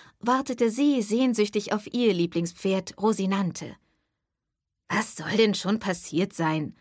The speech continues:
fragte Richard. "Meinst du, sie wurden entführt?" Leo begann unruhig hin und her zu laufen. "Können wir nicht mal bei deinem Vater anrufen, warum sie mit den Hängern Verspätung haben?"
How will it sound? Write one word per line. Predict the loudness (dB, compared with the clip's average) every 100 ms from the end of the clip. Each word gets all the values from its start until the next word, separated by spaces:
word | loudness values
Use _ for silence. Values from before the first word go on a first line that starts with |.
| _ _
fragte | -6 -6 -4 -2
Richard. | -2 -4 -8 -12 _ _ _ _ -2
"Meinst | 0 0 2
du, | 2
sie | 4 2
wurden | 2 2
entführt?" | 0 -2 -2 2 2 -2 -14 _ _ _ _ _ _ _ _ _ _
Leo | 2 4 4
begann | 4 2 2 0
unruhig | 2 2 4 2 0 0
hin | 0 0
und | 0
her | -2 -2
zu | -2 -2
laufen. | -2 -4 -8 -14 -16 _ _ _ _ _ _ _ -20 -20 -2
"Können | 0 4
wir | 4
nicht | 2 2
mal | 2 4
bei | 4
deinem | 4 2
Vater | 0 -2 0 0
anrufen, | 0 -2 -2 0 0
warum | 0 2 2
sie | 4
mit | 2 2
den | 2
Hängern | 4 4 4
Verspätung | 0 -2 -2 2 4 4
haben?" | 4 4 0